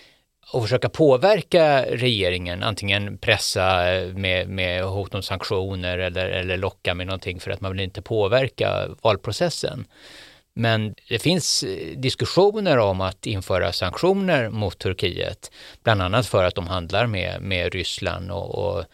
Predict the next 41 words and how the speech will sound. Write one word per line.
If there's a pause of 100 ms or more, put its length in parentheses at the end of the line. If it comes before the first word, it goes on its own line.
(100)
det
blir
ju
en
helhet
om
de,
och
de
dessutom, (100)
eh,
stoppar
Sverige. (640)
Eh,
det
finns
ju
också
den
här
vapenaffären
som
de
vill
genomföra
med
U
S
A
med
nya
stridsflygplan, (160)
där,
eh, (200)
kongre-,
amerikanska
kongressen
har
motsatt
sig
det.